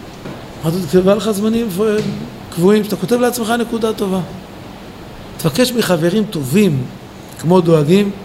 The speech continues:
שישלחו לך יום אחד חיזוקים, דברים טובים שלך." אתה צריך לעבוד על זה." מה הפרק, מה התדירות?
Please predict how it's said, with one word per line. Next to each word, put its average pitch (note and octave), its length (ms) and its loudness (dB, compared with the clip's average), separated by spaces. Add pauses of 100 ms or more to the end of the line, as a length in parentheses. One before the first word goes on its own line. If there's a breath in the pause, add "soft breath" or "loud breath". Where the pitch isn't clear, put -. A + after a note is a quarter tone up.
(440)
שישלחו F3+ 360 -2
לך B3 140 2
יום G#3 220 2
אחד A3 320 0
חיזוקים, F#3 580 -4 (1000)
דברים F3 200 4
טובים A#3+ 260 2
שלך." G#3 200 -4 (420)
אתה C3 80 -10
צריך D3 160 -2
לעבוד A3+ 320 4
על C#4+ 100 0
זה." F3 100 -8 (1080 loud breath)
מה F3+ 240 4
הפרק, G3 480 0
מה F#3 160 4
התדירות? F#3 600 2